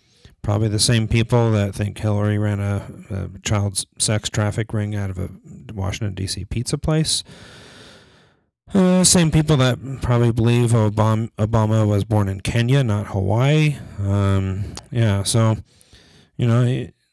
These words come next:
let, let, let this happen here. Let, you know, let it sink in of how deranged someone like Mister Donald Trump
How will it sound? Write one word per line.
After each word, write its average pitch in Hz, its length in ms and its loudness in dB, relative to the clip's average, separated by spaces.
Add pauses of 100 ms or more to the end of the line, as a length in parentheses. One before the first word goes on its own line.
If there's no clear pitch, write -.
(400)
let, 127 240 -6
let, 151 220 -2
let 180 140 0
this 247 180 2
happen 110 460 0
here. 101 260 0
Let, 117 200 -6
you 135 100 -4
know, 123 100 0
let 180 160 2
it 185 140 0
sink 170 260 2
in 127 220 2
of 104 160 0
how 135 500 0
deranged 110 800 0
someone 110 320 -4
like 104 260 -4
Mister 107 300 -6
Donald 120 400 -2
Trump - 440 -2